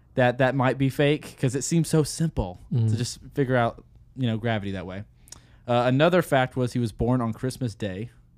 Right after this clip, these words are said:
Speaker 1: which will be relevant later on in the story,
Speaker 2: He's
Speaker 1: which
Speaker 2: born
Speaker 1: is
Speaker 2: on
Speaker 1: interesting.
Speaker 2: Christmas Day. Wow.
Speaker 1: Yes. So he's born literally on Christmas Day. Apparently,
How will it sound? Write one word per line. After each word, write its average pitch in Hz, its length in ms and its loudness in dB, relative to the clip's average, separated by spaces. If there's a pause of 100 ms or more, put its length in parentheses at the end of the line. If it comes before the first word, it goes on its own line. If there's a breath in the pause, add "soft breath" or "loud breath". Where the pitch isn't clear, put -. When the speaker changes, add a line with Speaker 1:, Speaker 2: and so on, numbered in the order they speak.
(220)
Speaker 1:
which 120 220 -2
will 131 100 2
be 131 120 0
relevant 120 600 0
later 107 260 -2
on 98 60 -4
in 98 60 -6
the 95 80 -6
story, 95 360 -10
Speaker 2:
He's 123 200 0
Speaker 1:
which 117 80 -4
Speaker 2:
born 120 180 4
Speaker 1:
is 117 100 4
Speaker 2:
on 113 60 2
Speaker 1:
interesting. - 240 -6 (240)
Speaker 2:
Christmas - 440 -10
Day. - 300 -10
Wow. 131 160 -6
Speaker 1:
Yes. 92 360 -6 (100)
So 120 120 -6
he's 113 120 -2
born 117 320 0
literally 135 320 4
on 113 120 0
Christmas 113 320 -4
Day. 101 200 -4
Apparently, 131 760 -2